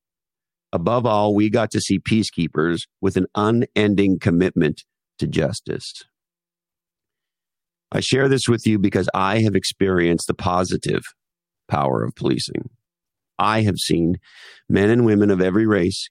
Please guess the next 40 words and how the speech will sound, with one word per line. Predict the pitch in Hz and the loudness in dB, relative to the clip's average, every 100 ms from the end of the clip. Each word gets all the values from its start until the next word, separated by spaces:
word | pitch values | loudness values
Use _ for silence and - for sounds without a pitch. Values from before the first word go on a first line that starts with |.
| - | -4
get | 87 | -2
up | 90 | 0
every | 90 90 107 | 0 0 0
day, | 95 85 90 - _ | 0 0 -4 -8 _
put | - | -2
on | 98 101 | 0 0
a | |
bulletproof | 101 98 104 - 104 - | 0 -2 -2 -2 -4 -2
vest | 92 87 - | -4 -2 -2
and | 87 | -2
a | |
badge | 82 82 76 82 - _ _ - | 0 0 0 -4 -8 _ _ -4
to | 82 | 0
risk | 90 92 - | 2 0 0
their | 95 90 | 2 2
lives | 87 73 67 73 - - _ _ _ _ - | 2 0 -2 -4 -8 -18 _ _ _ _ -8
to | 98 | -4
serve | - 95 92 | -2 0 0
and | 87 87 | 0 -2
protect | 78 - 78 - - _ _ - | -4 -2 -4 -4 -20 _ _ -6
us. | 82 - - - - _ _ _ _ _ _ _ _ _ _ _ _ _ _ _ _ _ _ _ _ _ _ - | -6 -6 -10 -12 -16 _ _ _ _ _ _ _ _ _ _ _ _ _ _ _ _ _ _ _ _ _ _ -10
So | - | -2
now | 117 123 135 | 2 2 2
the | 151 135 | 2 0
time | 135 131 131 | 2 2 2
has | 120 | 0
come | - 104 98 | 0 0 0
for | 95 92 | 0 2
all | 113 117 | 2 2
of | 85 | 0
us | 73 - | -2 -2
to | - | -4
demand | 87 90 92 92 90 | 0 2 2 2 0
justice | 82 98 92 - 69 - | 0 0 0 -4 -6 -4
for | 90 | -6
George | 87 90 85 | -2 -2 -2
Floyd, | - 95 90 69 - - _ _ _ _ _ | -2 0 0 -2 -6 -16 _ _ _ _ _
to | - | -4
demand | 80 92 101 107 101 | 0 2 2 4 2
equality | 90 - 101 104 95 - - | 0 -2 0 0 0 -2 -8